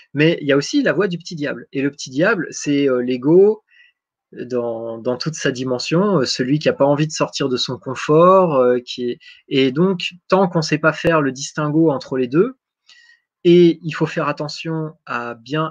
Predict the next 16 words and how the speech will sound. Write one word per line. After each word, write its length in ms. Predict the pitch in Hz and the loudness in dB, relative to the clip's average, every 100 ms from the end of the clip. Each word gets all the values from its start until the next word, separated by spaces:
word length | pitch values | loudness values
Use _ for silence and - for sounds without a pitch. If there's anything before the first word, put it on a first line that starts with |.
| - | -6
être 160 | 147 | -10
certain 600 | - - 151 - 160 156 151 - | -10 -10 -10 -6 -4 -4 -4 -4
qu'on 340 | 139 139 139 | -4 -4 -8
fasse 300 | - 135 - | -8 -8 -8
le 60 | 127 | -10
distinguo, 560 | 123 - 143 180 226 | -12 -12 -8 -6 -6
mais 180 | 135 123 | -4 -4
même 240 | 127 147 | 0 2
encore 220 | 143 - 139 | 2 4 4
aujourd'hui, 340 | 135 143 202 | 4 2 0
je 100 | 165 | -2
me 100 | 135 | -4
pose 220 | - 131 | -2 -2
la 120 | 123 | -2
question, 440 | 123 175 175 220 | -2 -2 -4 -4
hein, 80 | 165 | -4